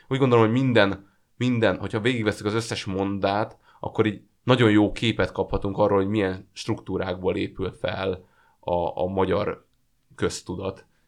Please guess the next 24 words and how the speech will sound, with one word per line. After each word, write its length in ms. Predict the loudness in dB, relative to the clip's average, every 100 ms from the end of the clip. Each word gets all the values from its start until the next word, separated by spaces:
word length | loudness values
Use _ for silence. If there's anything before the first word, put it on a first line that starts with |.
| _
és 240 | -8 -2
ez, 240 | -2 -4 -8
ez 120 | -12
szerintem 320 | -8 -8 -4
egészen 380 | -4 -6 -10 -8
lenyűgöző, 380 | -4 -2 -2 -2
és 40 | -4
szerintem 280 | -2 2 4
az 100 | 4
is 240 | 0 -10 _ _ -4
csodálatos, 600 | 0 2 2 0 -2 -2
hogy 160 | -6 -6 -20 -20 -20 _ _ _
Emese 360 | 2 2 4 4
Álmától, 460 | 2 2 0 2 2
a 40 |
magyarság 640 | 4 2 0 -2 -4 -6 -12
születésétől 1120 | -14 -2 -2 0 -6 -6 -8 -4 2 2 0 -8 -20 -18 -18 -14 -12 -12 -12 0
pont 220 | 2 6
addig 260 | 4 2 0
a 60 |
Mátyás 460 | 0 0 -2 -6 -6
királyig 400 | -4 -4 -4 -8
jutunk 360 | -8 -8 -4 -2
el 460 | 0 2 0 -2